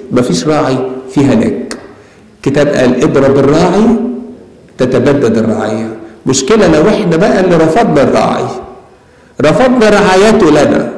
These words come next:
هنضيع نفسينا. امسك في الراعي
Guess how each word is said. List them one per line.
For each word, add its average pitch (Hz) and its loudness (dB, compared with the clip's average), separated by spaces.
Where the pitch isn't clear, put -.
هنضيع 139 0
نفسينا. 120 -2
امسك 214 2
في 175 2
الراعي 131 2